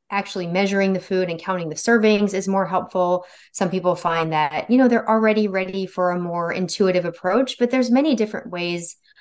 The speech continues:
to sort of structure your eating as you're recovering to make sure that you're nourishing your body, because it's really, really important to make sure you're getting enough food. Like, you can't continue to restrict and also end binging.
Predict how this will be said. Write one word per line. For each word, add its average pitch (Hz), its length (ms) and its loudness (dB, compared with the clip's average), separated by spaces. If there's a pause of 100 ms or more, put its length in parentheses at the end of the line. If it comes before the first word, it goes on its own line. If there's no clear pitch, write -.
(180)
to 285 140 -2
sort 349 200 2
of 294 100 0
structure - 640 -2
your 175 140 -2
eating 220 600 0 (500)
as 190 360 -2
you're 190 100 -2
recovering 190 680 2
to 220 120 0
make 196 240 -2
sure 196 180 -6
that 180 200 -4
you're 175 100 -6
nourishing 170 380 -6
your 175 100 -8
body, 262 300 2
because 208 260 0
it's 190 200 -6 (100)
really, 269 260 4
really 202 240 2
important 170 580 -4 (440)
to 202 120 4
make 190 160 4
sure 180 220 0
you're 170 80 0
getting 160 240 0
enough 156 280 -6
food. 160 220 -4
Like, 160 200 -6
you 175 140 -6
can't 190 300 -4
continue 170 460 -6
to - 120 -12
restrict - 640 -4 (460)
and 196 120 2
also 156 800 -4
end 175 240 -4
binging. 170 500 -6